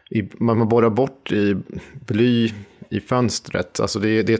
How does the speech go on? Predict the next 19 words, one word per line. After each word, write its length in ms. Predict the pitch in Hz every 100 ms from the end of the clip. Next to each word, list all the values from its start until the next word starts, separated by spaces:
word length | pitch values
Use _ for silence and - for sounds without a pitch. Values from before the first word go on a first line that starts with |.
| -
det 120 | 107
är 40 | 107
ett 80 |
ganska 220 | 113 - 107
vanligt 260 | 123 104
sätt 180 | 110 -
att 60 | -
få 180 | 110
ut 400 | - 143 101 -
just 240 | 90 - -
djävulen 320 | 98 87 92
eller 240 | 90 90
liksom 300 | 85 - 90
oknytt 540 | 110 90 - 180 - -
eller 640 | 78 78 87 85 80 - -
skrömta 580 | - 85 82 - 90
ur, 200 | 85 85 -
ur 360 | 92 92 90
hemmet. 600 | 85 110 110 98 85 -